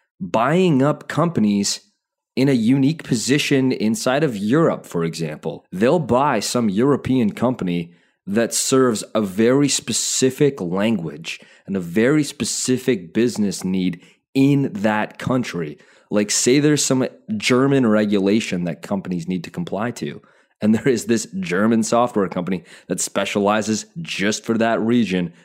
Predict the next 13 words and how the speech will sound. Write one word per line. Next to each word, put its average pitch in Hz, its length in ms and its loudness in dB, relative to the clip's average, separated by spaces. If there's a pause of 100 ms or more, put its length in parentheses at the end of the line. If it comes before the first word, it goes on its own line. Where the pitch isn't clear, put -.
(100)
just 95 280 -2
for 123 140 -2
that 113 260 0
language, 107 680 0
and 95 180 -2
just 95 320 -2
for 110 160 0
this 87 460 -4
exact 82 640 -8 (320)
regulation 104 840 2
in 95 240 -2
that 110 240 0
country. 101 540 0